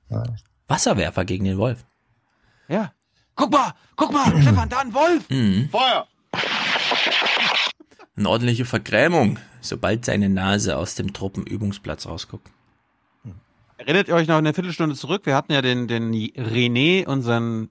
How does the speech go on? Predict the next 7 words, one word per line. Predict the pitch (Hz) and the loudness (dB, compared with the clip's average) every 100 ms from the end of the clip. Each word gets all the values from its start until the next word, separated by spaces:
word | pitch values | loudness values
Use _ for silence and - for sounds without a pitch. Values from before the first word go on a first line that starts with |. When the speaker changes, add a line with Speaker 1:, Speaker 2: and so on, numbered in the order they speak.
| - | -4
Speaker 3:
vorbildhaften | - 170 156 139 143 - 123 123 117 120 _ _ | 0 2 2 0 -2 -2 -8 -6 -8 -12 _ _
Herdenschutz, | _ 135 147 139 - 147 - - - _ _ _ _ _ _ _ _ _ - | _ 2 2 0 -4 -6 -6 -10 -12 _ _ _ _ _ _ _ _ _ -6
äh, | 117 104 110 107 101 104 - | -4 -2 -2 0 0 -2 -4
Schäfer | - - 139 151 135 127 127 - _ | -4 0 0 2 2 2 -2 -8 _
aus | 113 117 135 - - | 0 2 0 -4 -4
der | 107 | 0
Lausitz. | 101 107 151 147 147 - | 2 2 2 -2 -4 -10